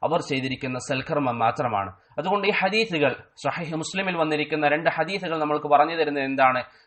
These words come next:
നബി സല്ലല്ലാഹു അലൈഹി വസല്ലമയുടെ ഉമ്മയും വാപ്പയും നരകത്തിലാണ്. അതുകൊണ്ട് നമ്മുടെ കുടുംബത്തിൽ ആരെങ്കിലും അല്ലെങ്കിൽ നമുക്കറിയുന്ന ആരെങ്കിലും ദീനുള്ളവരാണ്, അവർ നല്ല രീതിയിൽ ജീവിക്കുന്നവരാണെന്നതുകൊണ്ട് നമുക്ക് ഉപകാരമില്ല. നമുക്ക് ഉപകാരം ഉണ്ടാവണമെങ്കിൽ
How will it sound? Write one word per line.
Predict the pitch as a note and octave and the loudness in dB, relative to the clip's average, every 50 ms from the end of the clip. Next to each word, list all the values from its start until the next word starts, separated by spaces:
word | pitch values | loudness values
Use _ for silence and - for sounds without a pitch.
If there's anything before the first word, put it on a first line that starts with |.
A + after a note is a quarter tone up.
| _ - | _ -8
നബി | C3+ D3+ | -8 -6
സല്ലല്ലാഹു | - D#3 D3+ C#3 C#3 C3 C3 C3+ D3 D3 C3+ C3 | -2 0 0 2 2 4 8 8 8 8 8 6
അലൈഹി | C3 A#2+ A#2+ C#3 D3 C#3 B2+ | 2 2 2 2 0 -2 -4
വസല്ലമയുടെ | B2+ B2 B2 - - D3 C#3+ C#3 C3 B2+ B2 B2 A#2 | -4 -6 -6 -4 -4 -2 -2 -2 -2 -2 -2 -2 -2
ഉമ്മയും | G#2 B2+ C3+ D3 D3 C#3 C3 B2 A#2 | -2 -2 -4 -2 -2 -2 -4 -2 2
വാപ്പയും | B2 B2+ C3 C3 E3 F3 F#3+ G3+ G#3 G3 - _ _ _ _ - A2 | 4 4 4 4 2 0 0 0 -2 -4 -8 _ _ _ _ -8 -4
നരകത്തിലാണ്. | A2 A2+ A#2 A#2+ C3 - - C#3+ A#2+ A#2 A2 A2 | -2 -2 0 -2 -2 -4 -4 -2 0 0 0 0
അതുകൊണ്ട് | - - - - G3 F#3+ F3+ F#3 F#3 E3 - - _ _ - | -2 -2 -2 0 0 0 2 2 0 0 0 -6 _ _ -8
നമ്മുടെ | A#2+ B2+ C#3+ D3+ D3+ | -4 0 2 2 2
കുടുംബത്തിൽ | D3+ D3 C#3 D3+ F3 F#3 F3+ F3+ D#3+ D3+ | 2 0 0 0 0 -2 0 4 8 8
ആരെങ്കിലും | D3 C#3+ C#3+ C#3 C3 B2+ B2+ D3 | 8 8 6 2 -2 -2 -2 -2
അല്ലെങ്കിൽ | C#3+ D#3 D#3 D#3 D3+ | -2 -2 -2 -2 -2
നമുക്കറിയുന്ന | D#3 E3 F#3 F3+ F#3 F3 E3+ G3 G#3+ A3 G#3+ G3 | -2 -2 -2 0 2 2 4 4 4 2 2 4
ആരെങ്കിലും | E3+ D#3+ D3 C#3+ C#3 C3+ C#3 C#3 C3 B2+ - _ _ _ - | 6 6 6 4 4 2 0 0 -2 -4 -8 _ _ _ -10
ദീനുള്ളവരാണ്, | G#2+ B2 C3+ C#3 D3 D3 D3 D3 D#3 E3 D#3+ F3 F3 F#3 G3 G3+ G3+ - - - - | -6 -2 -2 0 2 4 4 6 6 6 6 6 4 4 2 0 -4 -6 -8 -6 -4
അവർ | A#2+ C3 C3 | -2 -2 -2
നല്ല | C3 C3+ C3+ C#3+ D3 C#3+ | 0 -2 0 0 0 0
രീതിയിൽ | D3 D3+ D3 D3+ C#3+ | 0 0 0 0 -2
ജീവിക്കുന്നവരാണെന്നതുകൊണ്ട് | C3+ B2+ C#3 D3+ F#3 F3+ - E3 D#3 D3 C#3+ C#3 C#3 C#3 C3+ C3+ C3+ C3 C3+ B2+ C3 C3 C3 C3+ B2+ - - _ _ - - | -2 -4 -4 -6 -6 -6 -4 -2 0 2 4 4 4 2 2 0 -4 -4 -4 -4 -4 -4 -4 -4 -6 -8 -10 _ _ -8 -6
നമുക്ക് | A2+ A#2+ C#3 D3+ D3 D3 | -2 0 0 0 0 0
ഉപകാരമില്ല. | C3 C3 C3 C3 C3 B2+ B2+ B2+ B2+ B2 A#2+ A#2 - | -2 0 2 4 4 4 4 2 -2 -2 0 0 0
നമുക്ക് | - B2 C3 D#3+ F3+ - E3 | 0 0 -4 -4 -4 -2 -2
ഉപകാരം | C#3+ C3 C3 C3+ C3 B2+ C3 B2+ | -2 0 2 2 2 2 2 0
ഉണ്ടാവണമെങ്കിൽ | B2 A#2+ B2+ B2+ B2 B2 B2 B2 B2 A#2+ A2+ A#2+ A2 | 0 4 4 4 4 4 0 -4 -6 -6 -6 -8 -8